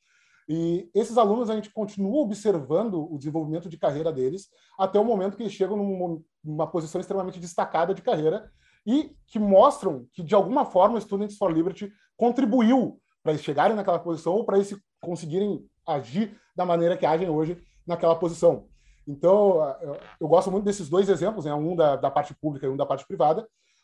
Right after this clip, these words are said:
O exemplo da parte pública, talvez um dos maiores exemplos que a gente tem, é o Gianluca Lorenzon, que foi, eh, coordenador do Students for Liberty Brasil, foi presidente do Clube Farroupilha lá em Santa Maria e fez, redigiu e aprovou a Lei de Liberdade Econômica.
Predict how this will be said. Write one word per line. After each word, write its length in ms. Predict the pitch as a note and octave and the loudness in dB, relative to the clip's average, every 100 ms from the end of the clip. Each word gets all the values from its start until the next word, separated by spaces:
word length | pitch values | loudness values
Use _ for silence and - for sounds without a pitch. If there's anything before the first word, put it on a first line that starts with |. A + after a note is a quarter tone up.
| _ - | _ -2
O 60 | |
exemplo 160 | A#3+ A#3+ | 2 4
da 80 | A#3 | 4
parte 220 | G#3+ G#3 | 4 2
pública, 500 | F#3 G3+ G3 C3+ - _ _ _ _ _ _ | -4 -2 0 -2 -4 _ _ _ _ _ _
talvez 360 | D3 C3+ D#3 D#3 | 2 4 2 0
um 120 | D#3 | -2
dos 100 | C3 | -4
maiores 400 | C3+ C3 G#3+ F3 | 0 4 4 2
exemplos 220 | D#3 D#3+ | -2 -4
que 40 | |
a 40 | G3 | -6
gente 120 | G3+ | -4
tem, 320 | - F#3+ B3+ _ _ _ - | -2 -2 -6 _ _ _ 2
é 240 | G3+ A#3+ - | 2 2 0
o 80 | C4 | 2
Gianluca 300 | B3 G3 G#3 | 4 6 4
Lorenzon, 540 | G#3+ A#3+ A3 F#3 - | 4 4 2 0 -6
que 120 | - C3+ | -16 -16
foi, 560 | _ D#3+ G3+ E3 A#2 | _ 2 2 2 -6
eh, 220 | C3 C3 B2+ | -4 -4 -2
coordenador 560 | D3+ C3+ C#3+ C#3 D#3 | -2 -2 -4 0 -2
do 80 | D3 | -2
Students 260 | C#3 C3+ C3 | -8 -12 -6
for 120 | C#3 | -8
Liberty 200 | C#3 D#3+ | -8 -4
Brasil, 300 | G3 D3 F#3+ | -4 -2 -2
foi 140 | D#3+ | -4
presidente 420 | D#3 C3+ B2+ F#3+ C#3 | -8 -10 -8 -10 -10
do 80 | |
Clube 160 | C#3 C#3 | -12 -6
Farroupilha 420 | C3 C3 C#3 C3+ | -4 -4 -6 -6
lá 120 | A#2+ | -4
em 40 | C3 | -6
Santa 200 | C3 E3 | -8 -6
Maria 400 | F#3 D#3+ A3 A#3 _ _ _ - | -6 -2 -4 -4 _ _ _ -2
e 240 | A#3+ D#4+ - _ _ _ _ | 0 0 -4 _ _ _ _
fez, 760 | _ - A#3 C#4 C#5 - - _ B2+ | _ -2 6 6 6 -10 -20 _ -4
redigiu 800 | C3 A3 A3 E3+ A#2 G3+ D4+ D4+ | -2 0 0 -2 -2 0 0 0
e 60 | G3 | 0
aprovou 560 | F3 A3+ E3 F3 C4+ - | 2 2 4 6 4 2
a 80 | |
Lei 200 | B3+ E3+ | 0 0
de 100 | F3+ | -4
Liberdade 400 | G3 A3 G3+ D3+ | -2 0 2 0
Econômica. 420 | E3+ G#3 G#3 - | 0 0 0 -4